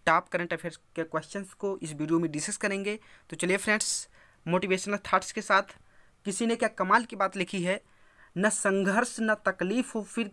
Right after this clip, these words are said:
क्या मज़ा है जीने में, तूफान भी रुक जाएगा जब लक्ष्य रहेगा सीने में।" चलिए फ्रेंड्स, इस मोटिवेशनल थॉट के साथ आज का पहला क्वेश्चन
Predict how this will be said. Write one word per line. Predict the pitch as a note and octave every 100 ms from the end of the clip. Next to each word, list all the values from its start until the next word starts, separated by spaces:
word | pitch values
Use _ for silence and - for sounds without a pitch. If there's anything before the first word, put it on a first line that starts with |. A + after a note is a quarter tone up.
| -
क्या | G3+
मज़ा | F#3+ F#3 G3 F#3+
है | E3+ F3
जीने | D3 G3 A#3
में, | G3+ F#3 F#3+ - - - _ _ _ -
तूफान | G3 F3+ G#3+ B3
भी | A3+ G#3
रुक | F3+ G3+ G#3+
जाएगा | F#3 F#3 F#3+ F#3
जब | F3 E3
लक्ष्य | D3 F#3+ - F#3+
रहेगा | D#3+ D3+ D3+
सीने | D3 D#3+ D3 C#3
में।" | C3+ A#2+ _ _ _ _ -
चलिए | F#3 G3+
फ्रेंड्स, | - G#3+ -
इस | F3+ F#3
मोटिवेशनल | F3 F3+ E3+ E3+ F3
थॉट | - - A3 G3+
के | A3+
साथ | G#3 G#3
आज | D#3 -
का |
पहला | - F#3+ G3+
क्वेश्चन | F#3 E3+ A3+